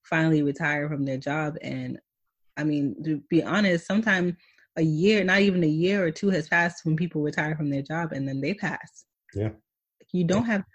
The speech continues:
Speaker 1: time to waste.
Speaker 2: The thing is, I think for many people, the sense of urgency isn't there. Things are not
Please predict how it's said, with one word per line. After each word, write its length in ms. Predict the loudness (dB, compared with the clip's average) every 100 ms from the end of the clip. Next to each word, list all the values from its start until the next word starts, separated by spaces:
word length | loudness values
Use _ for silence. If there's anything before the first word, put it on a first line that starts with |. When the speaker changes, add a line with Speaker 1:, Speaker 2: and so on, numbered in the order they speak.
| -4
Speaker 1:
time 180 | 0 0
to 140 | -2 -6
waste. 720 | -4 -6 -8 -10 -20 -20 -20 _ _ _ _ _ _ -2
Speaker 2:
The 100 | 0
thing 260 | 4 6
is, 320 | 6 4 0 -8 -16 -8
I 140 | -6
think 400 | -4 -2 -2 -4
for 640 | -8 -2 0 2 0 -2 -6 -12 -8
many 340 | -6 -4 -6 -10
people, 520 | -12 -14 -10 -12 -12 _ _ _ _ _ _ _ _ _ _ _ _
the 100 | -6
sense 340 | -4 -4 -6 -2
of 180 | -4 -4
urgency 540 | -6 -4 -6 -8 -6 -6
isn't 280 | -6 -10
there. 300 | -8 -10 -12 -10
Things 220 | -8 -6
are 60 | -6
not 240 | -6 -8